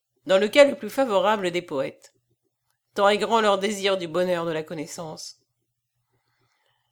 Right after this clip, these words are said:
Ne vous saisit-il pas par tous les sens, ce ton de douce séduction que prend la science pour annoncer sa bonne parole,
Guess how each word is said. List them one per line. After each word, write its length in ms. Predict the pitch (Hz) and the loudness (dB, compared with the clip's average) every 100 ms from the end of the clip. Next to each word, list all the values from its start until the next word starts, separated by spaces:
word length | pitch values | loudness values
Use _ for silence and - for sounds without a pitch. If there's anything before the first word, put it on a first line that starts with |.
| _ _ _ _ | _ _ _ _
Ne 80 | 180 | -6
vous 160 | 214 240 | -4 -2
saisit-il 480 | 247 240 233 240 220 | -2 -4 -4 -2 0
pas 100 | 247 | 2
par 180 | 247 | 0
tous 100 | - | -2
les 120 | 233 233 | -6 -4
sens, 540 | 269 294 294 - _ | 0 -2 -2 -12 _
ce 140 | - 208 | -10 -8
ton 180 | 220 226 | -4 -4
de 100 | 214 | -4
douce 260 | 190 247 | -4 -6
séduction 560 | - 247 233 - 285 285 | -4 -4 -6 -4 -2 -2
que 60 | |
prend 180 | 254 240 | -2 2
la 120 | 190 | 2
science 380 | 185 226 233 233 | 2 0 0 0
pour 160 | - 208 | 2 2
annoncer 300 | 196 220 220 | 2 -2 -2
sa 120 | 196 | -2
bonne 240 | 190 214 | 0 -2
parole, 460 | 202 196 226 233 | -2 0 0 -2